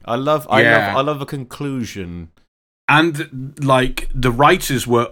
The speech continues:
Speaker 2: unchained because anything can happen.
Speaker 1: Yeah.
Speaker 2: So you normally got an awful lot of death and murder and good guys turning bad, and you got real big tumultuous events in a What If comic. Um, and if you got three of them, you got three complete stories and stuff.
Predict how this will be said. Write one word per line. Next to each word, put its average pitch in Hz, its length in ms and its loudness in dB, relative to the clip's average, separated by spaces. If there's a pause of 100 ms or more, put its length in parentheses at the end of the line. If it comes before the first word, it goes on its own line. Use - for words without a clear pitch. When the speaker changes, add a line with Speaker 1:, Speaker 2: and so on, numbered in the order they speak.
Speaker 2:
unchained 123 640 0
because 120 340 -2
anything 131 380 0
can - 140 -8
happen. 110 440 -4
Speaker 1:
Yeah. 80 460 -8
Speaker 2:
So 78 240 2
you 120 160 2
normally 135 380 2
got 113 340 2
an 104 160 -4
awful 131 400 0
lot 107 180 2
of 92 180 -8
death 117 340 2
and 95 160 -4
murder 107 580 -2 (340)
and 98 420 0
good 127 200 4
guys 107 480 0
turning 101 380 -2
bad, 113 640 4
and 95 400 -6 (340)
you 143 100 2
got 147 240 2
real 190 280 2
big 147 300 0
tumultuous 127 600 -2
events 131 400 0
in 110 60 -2
a 98 40 -2
What 95 280 -6
If 92 140 -8
comic. 90 440 -8 (300)
Um, 98 260 0
and 113 160 -2
if 120 180 -2
you 139 100 0
got 120 200 0
three 247 260 0
of 104 80 0
them, 113 120 -2
you 117 100 0
got 117 140 -2
three 117 160 -2
complete 107 280 -6
stories 139 360 -2
and 127 80 -6
stuff. 123 300 -2